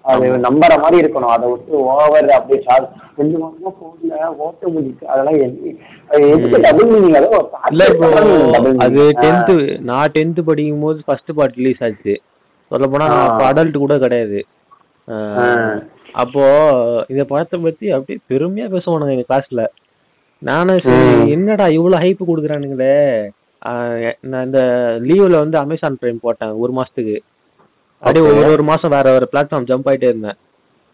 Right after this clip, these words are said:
Speaker 1: ம்.
Speaker 2: அப்போதான் எனக்கு ஞாபகம் வந்துச்சு, இது, இதுக்கு இவ்வளவு ஹைப் கொடுத்தானுங்களே, அப்படி என்னதான் இருக்கும்னு போய் பார்த்தேன். நான் சொன்னா
Speaker 1: ம்.
Speaker 2: நம்ப மாட்டீங்க ப்ரோ, ஒரு சின்ன இடத்துல கூட எனக்கு சிரிப்பு வரல.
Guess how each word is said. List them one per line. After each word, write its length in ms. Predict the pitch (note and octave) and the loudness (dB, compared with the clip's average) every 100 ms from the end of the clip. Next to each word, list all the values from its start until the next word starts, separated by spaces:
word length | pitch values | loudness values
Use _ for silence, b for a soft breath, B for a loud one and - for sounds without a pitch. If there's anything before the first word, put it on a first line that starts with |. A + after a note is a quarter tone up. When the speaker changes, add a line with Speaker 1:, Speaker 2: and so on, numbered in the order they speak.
| _ _ _ | _ _ _
Speaker 1:
ம். 100 | B2+ | -2
Speaker 2:
அப்போதான் 380 | B2+ A#2+ D#3 F3 | 2 2 2 2
எனக்கு 200 | E3 C#3 | 0 0
ஞாபகம் 340 | C3+ D3+ D3+ | 0 0 0
வந்துச்சு, 400 | B2 A2+ A2+ G#2+ | -2 -4 -4 -2
இது, 300 | A#2 C#3+ D3 | -2 -4 -6
இதுக்கு 280 | C#3+ C#3 C#3+ | -6 -6 -4
இவ்வளவு 320 | C#3+ F3 E3 | -2 0 0
ஹைப் 140 | F3 G3 | 0 0
கொடுத்தானுங்களே, 500 | F#3+ D#3+ D3+ C#3+ D3 | -2 -2 -4 -4 -2
அப்படி 220 | A#2+ B2 | -2 0
என்னதான் 300 | C3 D#3+ E3+ | -2 -2 -2
இருக்கும்னு 260 | D#3+ D3 D3 | -2 -2 -4
போய் 140 | C#3+ C3+ | -4 -2
பார்த்தேன். 440 | C3 C3 G#2+ G2 _ _ _ _ _ _ _ _ _ | -2 -2 -6 -8 _ _ _ _ _ _ _ _ _
நான் 520 | - C3 C3+ C3+ C3 B2+ | -4 -2 0 0 -2 -2
சொன்னா 160 | D#3+ C#3 | 0 2
Speaker 1:
ம். 140 | C3+ | 2
Speaker 2:
நம்ப 220 | A#2+ D#3+ | 2 0
மாட்டீங்க 160 | C#3+ C#3 | 0 -2
ப்ரோ, 400 | B2+ C#3+ D#3+ D3+ | 0 2 4 2
ஒரு 180 | C#3 C3+ _ | 0 -4 _
சின்ன 380 | - F#3 G3 F#3 | -8 -4 -2 0
இடத்துல 180 | D#3 D#3+ | 0 0
கூட 160 | D3+ E3 | 0 0
எனக்கு 180 | D#3 | -2
சிரிப்பு 300 | D3 D3 C3 | -2 -4 0
வரல. 180 | A#2+ A2 | -2 -2